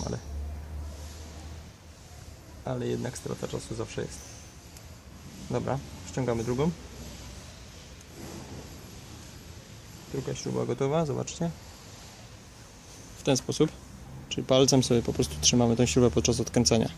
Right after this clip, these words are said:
Jest miejsce be-, bez problemu. W ten sposób mamy dwie śrubki ściągnięte. I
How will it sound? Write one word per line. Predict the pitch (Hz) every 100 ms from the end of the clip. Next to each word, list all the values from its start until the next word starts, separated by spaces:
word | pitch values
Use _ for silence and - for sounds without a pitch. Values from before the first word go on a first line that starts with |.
| - - - -
Jest | 143 135
miejsce | 131 123 -
be-, | 117 117 -
bez | 131
problemu. | - 117 110 107 - - - - - - - -
W | -
ten | 160
sposób | - 131 117
mamy | 117 110
dwie | 143
śrubki | - - -
ściągnięte. | - - 160 156 160 160 - - - - - - - - - - - - - - - - - - - - - - - - -
I | 170